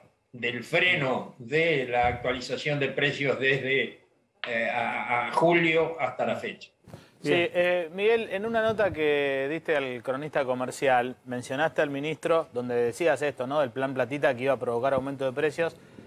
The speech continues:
Speaker 2: eh, menciona-, tildaste al ministro Julián Domínguez como sanatero. Digo, ¿cómo se explica si comparada la gestión de Luis Basterra, donde estaba todo cerrado,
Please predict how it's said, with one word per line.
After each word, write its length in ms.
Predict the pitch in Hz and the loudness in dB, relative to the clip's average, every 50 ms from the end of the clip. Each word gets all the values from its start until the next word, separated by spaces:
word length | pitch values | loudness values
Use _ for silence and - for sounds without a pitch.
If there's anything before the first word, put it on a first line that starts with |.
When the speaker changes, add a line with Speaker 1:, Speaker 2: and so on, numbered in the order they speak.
| - - - | -16 -8 -2
Speaker 2:
eh, 160 | 131 127 127 | -2 0 0
menciona-, 500 | 131 131 135 120 135 139 156 170 147 139 - - | 0 -2 -6 -4 -2 0 2 2 0 0 -8 -8
tildaste 420 | - 135 147 165 190 185 185 180 | -6 -4 2 2 2 2 2 0
al 80 | 151 139 | 0 0
ministro 460 | 139 143 160 156 - - 151 143 127 | 0 -4 -6 -4 -2 0 0 0 0
Julián 300 | - 135 135 151 156 156 | 0 -2 -2 0 0 0
Domínguez 400 | 147 143 147 160 170 175 170 - | -4 -6 -4 -4 -2 -2 -2 -2
como 260 | - 151 160 156 147 | -2 -2 -2 -2 -4
sanatero. 800 | - - 127 127 127 123 120 - 151 143 135 120 117 107 92 _ _ - - - - - - _ - | -2 -2 0 0 0 0 2 4 4 4 4 2 -2 -6 -6 _ _ -20 -20 -20 -20 -20 -18 _ 0
Digo, 240 | 165 175 175 170 147 | 2 4 4 4 4
¿cómo 240 | 170 214 220 214 190 | 2 0 0 0 0
se 100 | - 160 | 0 -2
explica 420 | 147 - 170 190 185 - 208 196 | -2 0 -2 -2 0 2 2 2
si 260 | 185 - 180 190 190 | 2 0 -4 -4 -4
comparada 760 | - - 151 139 135 131 - 135 131 151 175 196 190 175 151 139 | 0 0 0 0 0 0 2 2 4 4 4 4 4 4 4 2
la 120 | 131 120 | 2 0
gestión 580 | - - 135 117 - - 175 175 160 143 123 113 _ _ _ _ _ _ - | -2 -4 -12 -12 -6 -2 0 0 0 0 -2 -8 _ _ _ _ _ _ -14
de 200 | 107 123 123 123 | -8 -6 -4 -2
Luis 200 | 139 170 180 160 | 0 0 2 2
Basterra, 500 | 156 147 143 - 196 190 175 151 131 123 | 2 0 0 2 2 2 2 2 2 0
donde 180 | 120 120 120 | 0 -2 -6
estaba 360 | 117 - - 160 156 151 127 - | -8 -2 0 2 2 2 0 2
todo 160 | 175 175 170 | 2 2 2
cerrado, 720 | - - 160 160 - 175 175 175 170 170 180 185 196 190 | 0 0 -2 0 2 2 4 4 4 4 4 4 2 0